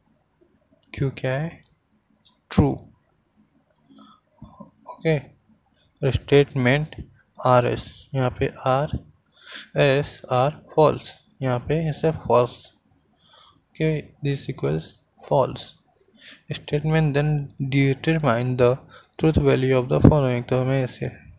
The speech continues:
नीचे दिए गए क्वेश्चन का डिटरमाइन करना है, इनका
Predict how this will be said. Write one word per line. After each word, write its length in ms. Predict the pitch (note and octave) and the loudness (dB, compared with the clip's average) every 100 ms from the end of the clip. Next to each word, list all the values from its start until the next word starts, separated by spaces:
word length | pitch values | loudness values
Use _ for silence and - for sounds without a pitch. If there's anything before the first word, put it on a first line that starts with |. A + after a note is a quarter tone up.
| C3+ | -6
नीचे 280 | C3+ C3+ C3 | -2 0 0
दिए 220 | C3 B2+ | 2 2
गए 180 | C3+ D3+ - _ _ _ | 0 -2 -6 _ _ _
क्वेश्चन 340 | - C3 - C3 | -4 -2 0 -2
का 200 | B2 E3 - _ - | -2 -6 -6 _ -4
डिटरमाइन 500 | C3 B2+ C#3+ C3+ B2+ | -2 -2 -2 0 0
करना 260 | B2+ B2+ C#3 | 0 -2 0
है, 120 | D#3 | 0
इनका 240 | C#3 B2+ | -2 -2